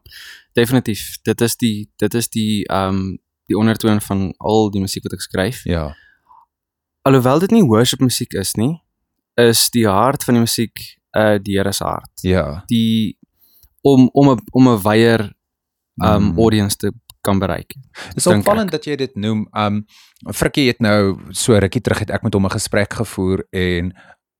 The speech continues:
Speaker 2: hy het my eintlik bewus gemaak daarvan, van hoe daar binne Afrikaanse musiek, eh, eh, eh, gewilde Afrikaanse musiek en minder gewilde Afrikaanse musiek, daar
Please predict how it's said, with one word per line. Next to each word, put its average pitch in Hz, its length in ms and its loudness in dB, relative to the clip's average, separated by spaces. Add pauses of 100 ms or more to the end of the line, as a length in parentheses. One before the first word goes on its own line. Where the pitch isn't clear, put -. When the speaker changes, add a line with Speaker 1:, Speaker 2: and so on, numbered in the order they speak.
Speaker 2:
hy 87 160 0
het 135 120 0
my 139 100 0
eintlik 104 340 -2
bewus 87 340 0
gemaak 90 400 0
daarvan, 82 500 -2 (260)
van 98 600 -2 (300)
hoe 101 380 0
daar 110 260 2
binne 98 200 0
Afrikaanse 139 600 -6
musiek, 101 540 -6 (680)
eh, 92 140 0 (100)
eh, 92 240 -4
eh, 87 260 -2
gewilde 117 440 0
Afrikaanse 131 580 -2
musiek 117 360 -8
en 127 200 -8
minder 117 240 -4
gewilde 104 360 -4
Afrikaanse 104 600 -4
musiek, 101 340 -6 (340)
daar 101 200 4